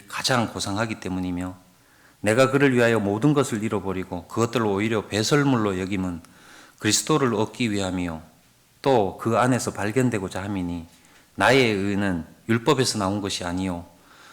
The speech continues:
그리스도를 믿음으로 말미암아 나온 것이니 곧 믿음에 의해서 하나님께로부터 나온 의라. 바울은 예수 그리스도를 섬기는 데 있어서 방해가 되는 것들,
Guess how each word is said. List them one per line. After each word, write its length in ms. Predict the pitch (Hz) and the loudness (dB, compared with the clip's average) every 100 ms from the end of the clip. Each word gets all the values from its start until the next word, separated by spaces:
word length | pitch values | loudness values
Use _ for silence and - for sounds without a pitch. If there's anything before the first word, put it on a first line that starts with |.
| - - | -8 -2
그리스도를 500 | 107 - 151 131 117 | 0 2 4 4 4
믿음으로 440 | 127 151 135 113 | 4 4 4 4
말미암아 520 | 101 98 101 104 95 | 2 0 0 0 0
나온 280 | 90 90 95 | 0 -2 -2
것이니 480 | 92 - 92 85 82 - | -6 -6 -6 -8 -10 -6
곧 240 | 104 - | -6 -4
믿음에 380 | 104 123 131 101 | -4 0 0 0
의해서 440 | 92 95 95 - | -2 -2 -4 -6
하나님께로부터 1080 | 92 135 131 107 - 92 87 - - 92 85 - | -4 -2 0 -2 -4 -10 -10 -14 -10 -10 -10 -12
나온 500 | 85 87 92 92 90 - | -8 -4 -4 -6 -8 -10
의라. 300 | 92 87 85 - _ _ _ _ - - - - - - - - - _ _ _ _ | -8 -8 -10 -18 _ _ _ _ -20 -20 -20 -20 -20 -20 -20 -20 -20 _ _ _ _
바울은 580 | 107 123 151 135 117 90 | 0 2 4 2 0 0
예수 260 | 113 131 160 | 0 0 -2
그리스도를 380 | 165 - 156 | -4 0 0
섬기는 560 | 131 180 160 151 131 110 | 0 0 0 2 2 0
데 140 | 110 | -2
있어서 340 | 104 - 98 107 | -2 -4 -6 -4
방해가 420 | 107 143 131 101 | 2 4 4 2
되는 240 | 98 98 | 0 -4
것들, 460 | 92 87 - 85 | -4 -8 -12 -12